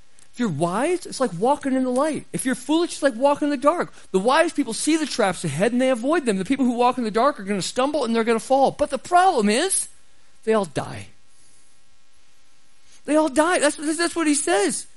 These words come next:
He's like, "They all die." Verse fifteen, "So I said to myself, 'What happens to the fool will also happen to me.' When they have been overly, why then have I been overly wise? And I said to myself, 'That's also futile, for just like the fool, there is no lasting remembrance of the wise,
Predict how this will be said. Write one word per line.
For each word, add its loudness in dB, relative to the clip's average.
He's -8
like, 0
"They 0
all 6
die." 4
Verse 0
fifteen, 2
"So -2
I 4
said -4
to -4
myself, 0
'What 0
happens 0
to -8
the -2
fool -2
will 2
also 0
happen -4
to 0
me.' 0
When 4
they 4
have 2
been 2
overly, 2
why 0
then 0
have 0
I 2
been 0
overly 0
wise? -2
And 4
I 0
said 0
to -4
myself, 0
'That's 0
also 0
futile, -2
for -4
just -2
like 2
the -6
fool, 0
there 0
is -2
no 2
lasting -2
remembrance -2
of -6
the -4
wise, -4